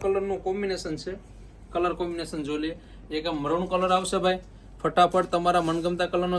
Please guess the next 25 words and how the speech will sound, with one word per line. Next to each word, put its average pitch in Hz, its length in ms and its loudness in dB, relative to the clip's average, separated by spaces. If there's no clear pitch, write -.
સ્ક્રીનશોટ 175 440 2
જરૂર 165 260 4
ખેંચી 175 260 0
લેજો. 180 260 2
સ્ક્રીન 165 260 0
ઉપર 170 140 0
આપેલા 165 280 2
WhatsApp-નો 175 520 0
મેસેજ 147 300 -2
મોકલી 180 240 2
આપજો. 180 200 0
ઘરે 151 260 8
બેઠા 202 240 4
પણ 190 160 0
તમે 190 240 2
એક 180 140 -2
સાડી 185 260 4
મગાવી 170 320 6
શકશો. 185 260 -2
જો 135 180 2
આ 147 100 6
બી 165 200 8
મસ્ત 165 220 0
કલર 165 200 4
છે, 180 80 -4